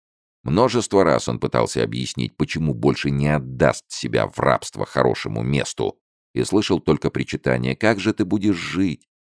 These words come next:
На что ты будешь жить? На что?" Он не желал всерьез об этом думать. Хотя сохранялись смутные мечты существовать на гонорары, хотя он уже был дружен с редактором "Антихриста", и Равелстон, помимо публикации его стихов, устраивал ему иногда газетные статейки,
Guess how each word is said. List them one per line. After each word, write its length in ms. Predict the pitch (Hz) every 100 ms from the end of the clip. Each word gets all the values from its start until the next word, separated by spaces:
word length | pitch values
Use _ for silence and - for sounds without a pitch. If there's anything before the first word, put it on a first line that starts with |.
| _
На 160 | 78 90
что 180 | - 92
ты 140 | 98
будешь 320 | 87 90 92
жить? 580 | 76 65 82 101 71 _ _ _
На 120 | 64
что?" 420 | 62 - 104 113 _ _ _ _ -
Он 220 | 78 85
не 120 | 90
желал 420 | - 98 85 55
всерьез 540 | - - 58 55 50 50
об 120 | 50
этом 340 | 55 53 52
думать. 440 | 50 50 50 - _ _ _ _
Хотя 380 | - 113 - 135
сохранялись 680 | - 69 69 64 60 57 52
смутные 540 | - 64 58 - 58
мечты 500 | 58 60 - - 57
существовать 760 | 50 - - 60 - 60 55 50
на 100 | 52
гонорары, 800 | 50 53 50 60 85 90 80 76 _ _
хотя 260 | - - 127
он 140 | 98
уже 200 | 71 67
был 200 | 60 60
дружен 420 | 58 71 57 57
с 120 | 52
редактором 580 | 64 60 57 - 53 53
"Антихриста", 800 | 58 67 - 73 - 55 - 60
и 160 | 55 53
Равелстон, 720 | 53 69 64 52 - 60 53
помимо 380 | 71 67 60 58
публикации 800 | - 67 71 - 64 - - 55
его 320 | 55 60 62
стихов, 560 | - - 67 62 55 64
устраивал 640 | 65 - 73 58 50 50
ему 260 | 50 55 55
иногда 380 | 57 52 60 58
газетные 640 | 62 58 60 - 55 50
статейки, 960 | - - 52 - 110 104 - 87 78